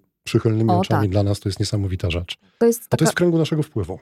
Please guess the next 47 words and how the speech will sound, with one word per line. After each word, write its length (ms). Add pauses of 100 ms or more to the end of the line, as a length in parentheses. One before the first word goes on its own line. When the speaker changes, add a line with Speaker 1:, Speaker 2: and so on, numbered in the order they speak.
Speaker 2:
Wiesz, 160
to 80
jest 100
taki 180
temat, 260
w 40
którym 220
żeśmy 380
mówili 320
na 100
początku 420
naszego 280
podcastu, 440
taki 220
odcinek 520
nagraliśmy, 760 (220)
y, 40
solo 240
czy 120
w 40
duecie, 440
jak 180
lepiej 200
Speaker 1:
Mhm. 120
Speaker 2:
występować 420
publicznie 420
i 60
tam 140
mówiliśmy 520
Speaker 1:
To 80
Speaker 2:
o 40
tym, 260
Speaker 1:
dawno. 100 (260)
Speaker 2:
no, 80 (200)
Speaker 1:
<laughs> 240
Też 120
Speaker 2:
jak 120
Speaker 1:
podlinkujemy, 340
Speaker 2:
to, 80
Speaker 1:
z 60
archiwów 320
gdzieś 180
go 100
Speaker 2:
jaki 100
Speaker 1:
wykopiemy. 280
Speaker 2:
to 120
jest, 460